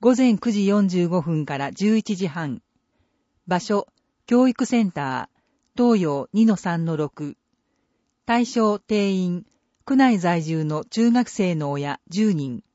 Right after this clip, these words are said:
抽選。費用、無料。講師、藤井秀和、エヌピーオー法人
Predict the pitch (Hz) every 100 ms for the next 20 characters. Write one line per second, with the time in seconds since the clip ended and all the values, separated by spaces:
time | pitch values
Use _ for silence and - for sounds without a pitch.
0 | _ 180 175 - 160 147 - _ _ _
1 | _ _ _ _ _ 262 240 151 120 -
2 | _ 165 165 175 165 156 - _ _ _
3 | _ _ _ _ 262 254 - 139 131 _
4 | _ _ _ 202 214 254 247 233 226 220
5 | 147 127 - _ _ _ _ _ 190 240
6 | 214 240 226 220 208 208 170 135 139 120